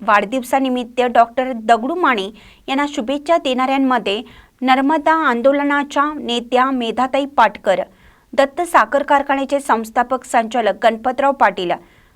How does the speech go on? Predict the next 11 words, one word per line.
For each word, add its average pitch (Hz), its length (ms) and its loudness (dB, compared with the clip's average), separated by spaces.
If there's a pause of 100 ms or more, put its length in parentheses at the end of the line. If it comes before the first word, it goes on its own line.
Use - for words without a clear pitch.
(120)
आमदार 226 420 4 (320)
डॉक्टर 247 320 2
अशोकराव 311 500 2
माने, 202 320 0 (520)
डॉक्टर 254 340 4 (120)
अरविंद 285 420 0
माने, 220 360 0 (440)
अमरसिंह 311 520 2
पाटील, 254 460 0 (200)
पृथ्वीराज 285 580 0
यादव, 233 440 2